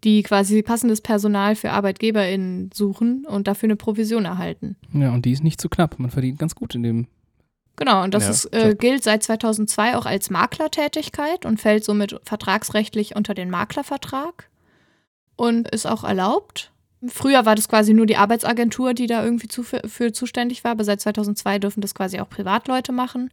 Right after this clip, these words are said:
Speaker 1: Äh, und die HeadhunterInnen vermitteln mittlerweile sogar für die Arbeitsagentur.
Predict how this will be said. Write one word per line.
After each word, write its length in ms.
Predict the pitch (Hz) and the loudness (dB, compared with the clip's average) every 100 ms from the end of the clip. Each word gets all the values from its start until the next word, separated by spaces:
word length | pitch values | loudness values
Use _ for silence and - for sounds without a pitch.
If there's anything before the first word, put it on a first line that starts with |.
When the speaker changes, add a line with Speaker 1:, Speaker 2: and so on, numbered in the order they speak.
| - - - _ | -14 -20 -20 _
Speaker 1:
Äh, 220 | - 214 | 2 2
und 180 | 202 202 | 4 2
die 60 | 214 | 2
HeadhunterInnen 800 | 196 226 233 220 208 226 220 214 | 2 0 0 0 0 4 4 4
vermitteln 420 | 214 208 214 208 180 | 6 6 6 4 0
mittlerweile 420 | 175 175 175 170 | -2 -2 -2 -4
sogar 240 | 175 170 | -6 -6
für 120 | - 180 | -6 -4
die 80 | |
Arbeitsagentur. 840 | 160 160 165 165 170 - 190 208 | -4 -4 -8 -8 -8 -8 -6 -6